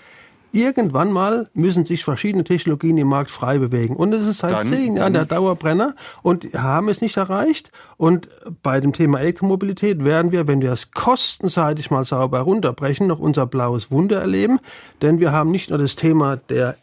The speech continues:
Speaker 1: elektrischen Kosten durch die verfehlte Energiewende. Ein weiteres Thema würde heute den Rahmen sprengen. Aber wir haben natürlich auch die Investkosten für die Ladesäulen, die Business Cases dafür. Wir haben das Steuerthema, heute noch immer eine massive Bevorzugung auf Seiten der Steuern. Wenn wir das gleichstellen, wird sich herausstellen,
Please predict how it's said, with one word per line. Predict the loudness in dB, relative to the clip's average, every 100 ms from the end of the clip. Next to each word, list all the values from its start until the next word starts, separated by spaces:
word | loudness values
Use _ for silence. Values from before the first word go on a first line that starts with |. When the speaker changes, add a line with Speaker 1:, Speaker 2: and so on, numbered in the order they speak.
| _
Speaker 1:
elektrischen | -2 0 0 -2 -4 -2
Kosten | -2 -2 -4 -2
durch | -2
die | -2
verfehlte | -2 0 0 0
Energiewende. | 0 0 0 0 0 0 -2
Ein | 0
weiteres | 0 0 -2 -2
Thema | -2 -2 0
würde | 0 0
heute | 0 0
den |
Rahmen | 0 0 -2
sprengen. | -2 -2 -2 -8 -12
Aber | -2 2
wir | 2
haben |
natürlich | 2 0 0
auch | 0 0
die | 0
Investkosten | 0 0 -2 -2 -4 -2 -4
für |
die | 0
Ladesäulen, | 0 0 -2 -2 -2 0 0
die |
Business | 0 0 0 0
Cases | 0 -2 -2
dafür. | -4 -2 0
Wir | 2
haben | 2
das | 0
Steuerthema, | -2 -2 0 2 2 -2 0 0 0 -4 -8 -20 -4
heute | -2 0
noch | 0
immer | 2 0 2
eine | 2
massive | 2 2 0 -2 0 0 0 -4 _ _ -2
Bevorzugung | -2 2 2 2 0 -4 -2 0 0 0 -2 -14 -12
auf | -8 -4
Seiten | -2 0
der | -2 -2
Steuern. | -2 0
Wenn | 0 0
wir | -2
das | -4 -4
gleichstellen, | -2 0 -2 -2 -2 0
wird | -2 -2
sich | -4 -6
herausstellen, | -4 -2 -2 -2 -2 -2